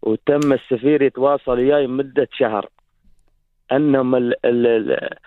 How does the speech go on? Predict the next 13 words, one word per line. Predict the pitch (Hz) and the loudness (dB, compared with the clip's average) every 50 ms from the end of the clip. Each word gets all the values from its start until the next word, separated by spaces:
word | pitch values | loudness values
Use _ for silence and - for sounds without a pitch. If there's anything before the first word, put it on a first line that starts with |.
| - - - - | -20 -12 -6 -2
لأن | 117 127 135 143 | 0 2 2 2
هناك | 135 131 131 143 156 151 131 | 2 2 2 0 0 -2 -2
من | 139 135 139 | -2 -2 -2
يضيع | 135 131 131 160 156 139 | -2 0 0 0 0 0
جوازك | 135 131 131 131 139 151 151 139 131 123 - | 0 0 0 0 0 0 -2 -4 -6 -8 -6
وهذا | 123 131 143 139 | -4 -4 -4 -4
ما | 131 135 147 | -4 -4 -4
تقدر | - 156 151 139 151 139 | -6 -6 -6 -4 -4 -4
تستلم | - - - - _ - 139 135 131 113 | -4 -6 -20 -10 _ -4 -4 -4 -4 -4
حوالة | - 117 120 127 131 131 127 120 | -2 0 0 2 2 0 -2 -4
مالية، | 113 117 117 113 123 127 127 120 | -6 -8 -10 -10 -10 -10 -10 -8
ما | 113 127 131 | -6 -8 -8
تقدر | - _ - - 127 | -10 _ -4 -4 -4